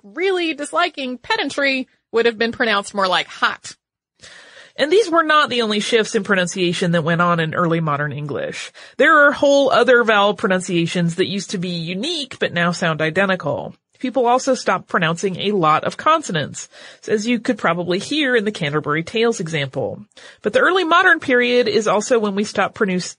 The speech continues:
Speaker 2: pronouncing the K, the G, and the H in the word night. So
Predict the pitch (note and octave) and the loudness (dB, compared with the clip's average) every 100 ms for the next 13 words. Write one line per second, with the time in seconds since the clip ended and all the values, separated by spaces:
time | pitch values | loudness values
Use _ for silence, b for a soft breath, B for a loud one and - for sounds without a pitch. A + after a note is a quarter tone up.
0 | _ - G3+ F#3 G3 G3+ F3 E3+ D#3+ D#3+ | _ -4 0 2 0 -2 -4 -2 -4 -6
1 | - A3 A3+ A#3+ B3 - F#3+ F#3 E3+ G3 | -4 0 0 0 -4 -4 -4 -4 -4 -6
2 | G3+ G#3+ G#3 F3+ F3 - C4+ G#3+ - - | -4 -6 -6 -6 -6 -6 -6 -6 -8 -10
3 | - F#3 F3+ - - F#3 D#3+ D#3+ E3 E3+ | -6 -4 -6 -8 -2 0 2 0 -2 -4
4 | F#3+ A3 C#3+ - - - b b b - | -2 -2 -2 -12 -20 -20 b b b -6
5 | F3+ D3+ D3+ C#3+ | -2 -2 -2 -4